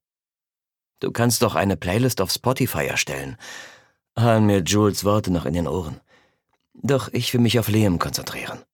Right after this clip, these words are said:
Er starrt mich feindselig vom Bett aus an und ich stelle erneut voller Besorgnis fest,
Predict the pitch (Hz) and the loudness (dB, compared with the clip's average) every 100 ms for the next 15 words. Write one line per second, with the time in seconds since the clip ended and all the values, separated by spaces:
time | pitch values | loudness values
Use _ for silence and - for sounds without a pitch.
0 | _ _ _ _ _ _ _ _ _ _ | _ _ _ _ _ _ _ _ _ _
1 | _ _ - 131 - 139 131 113 120 120 | _ _ -2 0 2 0 0 0 2 2
2 | 117 113 98 98 95 110 82 95 - 107 | 4 2 2 2 2 2 0 0 0 2
3 | 85 78 - 101 107 - 113 82 90 104 | 0 -2 -4 -6 -4 -2 2 2 4 4
4 | 104 92 - 104 92 87 101 87 - 98 | 2 2 -2 0 0 0 0 -2 0 0
5 | - | 0